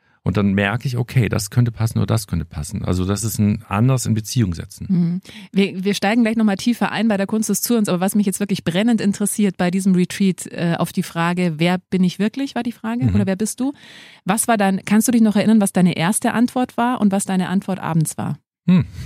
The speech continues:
Speaker 1: <laughs> Naja, ähm,
Speaker 2: Wenn es dir
Speaker 1: ich
Speaker 2: nicht zu persönlich ist, das zu teilen.
Speaker 1: Nein, ähm, ich, äh, da ich diese Retreats immer wieder mache,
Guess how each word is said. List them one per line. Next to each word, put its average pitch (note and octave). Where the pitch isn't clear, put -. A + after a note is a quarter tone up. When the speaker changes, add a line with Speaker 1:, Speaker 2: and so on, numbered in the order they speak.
Speaker 1:
<laughs> -
Naja, A#2
ähm, G2
Speaker 2:
Wenn G3
es F#3+
dir F#3+
Speaker 1:
ich F3+
Speaker 2:
nicht F3+
zu F3
persönlich D#3
ist, -
das D#3+
zu -
teilen. D#3+
Speaker 1:
Nein, A2
ähm, F#2+
ich, -
äh, -
da G2
ich G#2+
diese G#2
Retreats B2+
immer B2
wieder C#3+
mache, A#2